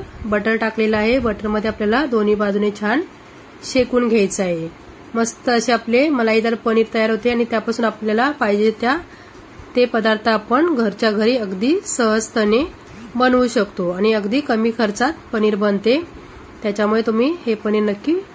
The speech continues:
ट्राय करा. आता हे आपलं पनीर पिझ्झा स्क्वेअर बाईट्स तयार झालेले आहेत. आता आपण हे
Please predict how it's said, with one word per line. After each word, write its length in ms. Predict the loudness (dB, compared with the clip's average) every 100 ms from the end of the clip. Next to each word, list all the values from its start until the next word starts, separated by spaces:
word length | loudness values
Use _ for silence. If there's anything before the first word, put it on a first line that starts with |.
| -2
ट्राय 200 | 0 0
करा. 340 | -2 -4 -6 -12 -12
आता 160 | -4
हे 160 | 0 2
आपलं 440 | 0 -2 0 0 -2 -10 -20 -20 -20 -20 -20 -20 -20 -10 -2
पनीर 280 | 2 2 2 -8 -20 -20 -20 -20 -20 -20 -20 -12 -2
पिझ्झा 400 | -2 2 2 2 -2 -14
स्क्वेअर 480 | -18 -12 0 2 2
बाईट्स 500 | 2 0 -4 -8 -2
तयार 220 | 0 0
झालेले 340 | 0 0 2
आहेत. 260 | 0 0 -2
आता 160 | -4 -6
आपण 220 | -4 -2
हे 160 | 0